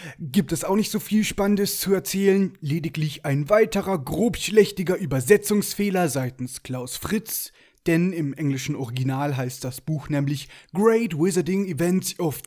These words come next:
the Twentieth Century. Buchtitel. Es geht also eigentlich mehr um die magischen Ereignisse des zwanzigsten Jahrhunderts und nicht hauptsächlich um die Zauberer.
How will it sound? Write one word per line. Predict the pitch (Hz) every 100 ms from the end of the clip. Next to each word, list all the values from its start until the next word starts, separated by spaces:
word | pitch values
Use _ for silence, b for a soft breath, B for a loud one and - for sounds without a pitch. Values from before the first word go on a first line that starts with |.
| -
the | 190
Twentieth | 135 - 185 202 196 - 208 143
Century. | - 185 190 - 175 156 147 127 B B B B 131 B B -
Buchtitel. | - - - - B B B B B B
Es | - 175
geht | 190 190 190
also | 147 131 135
eigentlich | 139 139 139 131 135
mehr | 135 143 143
um | 131
die | 123 127
magischen | 135 202 185 175 165 160
Ereignisse | 135 135 135 131 131 123
des | 127 -
zwanzigsten | - 131 131 127 - -
Jahrhunderts | 131 123 190 170 156 - -
und | 208 220
nicht | 208 - -
hauptsächlich | 196 190 - 147 135 139 131 -
um | 127 123
die | 139
Zauberer. | - 170 175 147 117 113 101